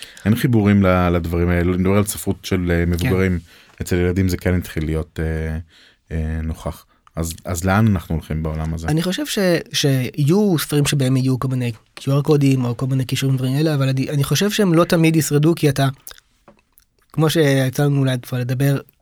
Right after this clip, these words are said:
Speaker 2: אתה לא יכול לסמוך על זה שה-Q R קוד שאתה תכתוב עכשיו יהיה פעיל בעוד חמש עשרה שנה, ואתה לא יכול, אני בעצמי למשל, שאני כותב פסקה, אני, אני יכול להגיד על מישהו שהוא, אה, התכתב עם מישהו דרך האינטרנט, אני אד-,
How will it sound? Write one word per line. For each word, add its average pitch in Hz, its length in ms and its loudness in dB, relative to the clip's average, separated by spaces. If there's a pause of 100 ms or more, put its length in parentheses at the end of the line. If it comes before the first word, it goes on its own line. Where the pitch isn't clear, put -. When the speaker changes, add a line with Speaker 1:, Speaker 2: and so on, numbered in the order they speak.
(200)
Speaker 2:
אתה 151 160 2
לא 170 80 6
יכול 202 200 4
לסמוך 151 340 2
על 139 100 2
זה 143 100 2
שה-Q 156 240 -4
R 139 220 0
קוד 135 180 -4
שאתה 135 180 -8
תכתוב 123 260 -8
עכשיו 123 400 -6
יהיה 123 200 -6
פעיל 123 300 -6
בעוד 117 200 -6
חמש 113 280 -10
עשרה 113 160 -10
שנה, 117 360 -4
ואתה 123 220 -4
לא 151 160 2
יכול, 165 260 0 (380)
אני 175 160 2
בעצמי 208 300 2
למשל, 151 220 2
שאני 135 160 -2
כותב 165 340 2 (680)
פסקה, 175 440 2
אני, 135 400 4 (520)
אני 139 120 0
יכול 185 180 2
להגיד 190 200 4
על 170 60 4
מישהו 180 200 2
שהוא, 139 520 2
אה, 123 300 -4
התכתב 156 440 -2
עם 165 100 4
מישהו 160 240 2
דרך 147 260 2
האינטרנט, 139 680 0 (400)
אני 135 220 2
אד-, 135 80 0